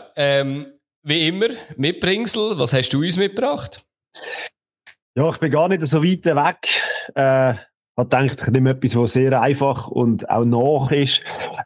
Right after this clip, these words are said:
Speaker 2: Und zwar hat's ja ein Cup-Final gegeben, letzte Woche.
Speaker 1: Mhm.
Speaker 2: Und da haben, äh, ihre, wenn man ihre gebührt, die Frauen von Servette F C Genoa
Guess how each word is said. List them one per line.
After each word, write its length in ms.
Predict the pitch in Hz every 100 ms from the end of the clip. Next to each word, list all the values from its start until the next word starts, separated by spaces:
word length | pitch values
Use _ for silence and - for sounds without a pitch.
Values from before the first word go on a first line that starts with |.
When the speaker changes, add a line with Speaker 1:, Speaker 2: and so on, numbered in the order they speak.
| _ _
Speaker 2:
Und 200 | 131 117
zwar 460 | 131 127 127 117 - _ _ _ _
hat's 160 | 120 139
ja 80 | 120
ein 120 | 110
Cup-Final 560 | 214 196 240 226 214
gegeben, 300 | - 220 160 131 _ _
letzte 320 | 147 143 -
Woche. 260 | 156 120 170
Speaker 1:
Mhm. 260 | 87 87 104
Speaker 2:
Und 260 | 123 120 -
da 280 | - 123 110
haben, 300 | 110 110 104
äh, 320 | 101 95 92 -
ihre, 280 | 147 214 180
wenn 100 | 165
man 80 |
ihre 200 | 160 185
gebührt, 580 | 135 131 151 185 139 -
die 40 | -
Frauen 520 | - 117 156 156 135
von 240 | - 127
Servette 600 | 120 - 127 135 131 120
F 160 | 123 117
C 140 | 113
Genoa 520 | 101 139 160 151 135